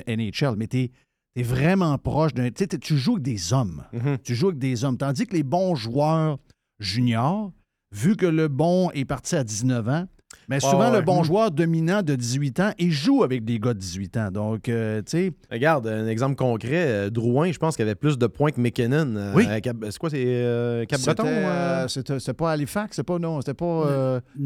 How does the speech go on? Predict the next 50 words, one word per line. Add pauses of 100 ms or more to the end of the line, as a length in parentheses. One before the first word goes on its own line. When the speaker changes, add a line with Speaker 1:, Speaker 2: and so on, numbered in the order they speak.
(120)
Speaker 3:
C'est,
Speaker 1:
Saint,
Speaker 3:
c'est
à,
Speaker 1:
Saint
John. (280)
Speaker 3:
c'est,
c'est
à
l'île
du
Prince-Édouard,
c'est
ça ?
Speaker 1:
Ouais,
une
patente
de
même,
hein. (380)
Donc,
euh,
oui,
exact.
Speaker 2:
Donc,
c'est,
c'est
un
mauvais (140)
indicateur.
Oui,
t'as
des,
des
gens
qui
ont
été
tr-,
des
joueurs
qui
ont
été
très
dominants
juniors,
qui
ont
été